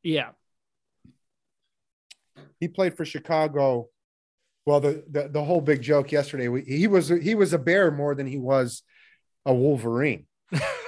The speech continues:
Speaker 1: Yeah, yeah. <laughs>
Speaker 2: So we'll see.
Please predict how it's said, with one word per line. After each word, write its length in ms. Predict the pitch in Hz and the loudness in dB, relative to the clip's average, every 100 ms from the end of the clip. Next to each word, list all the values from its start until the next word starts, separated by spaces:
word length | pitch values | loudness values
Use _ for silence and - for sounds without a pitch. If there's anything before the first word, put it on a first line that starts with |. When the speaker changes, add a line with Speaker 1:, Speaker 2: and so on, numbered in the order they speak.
| 330 214 | -2 0
Speaker 1:
Yeah, 300 | 175 180 180 - | -2 -6 -12 -12
yeah. 220 | 156 175 - - - 143 | -12 -12 -16 -18 -18 -10
<laughs> 260 | 147 - 180 - - - - - _ _ _ _ _ _ _ _ _ _ _ _ _ _ _ _ _ _ - | -10 -10 -18 -18 -20 -20 -18 -18 _ _ _ _ _ _ _ _ _ _ _ _ _ _ _ _ _ _ -4
Speaker 2:
So 200 | 113 107 | -2 -2
we'll 100 | 127 | -4
see. 280 | 123 113 87 | -6 -6 -8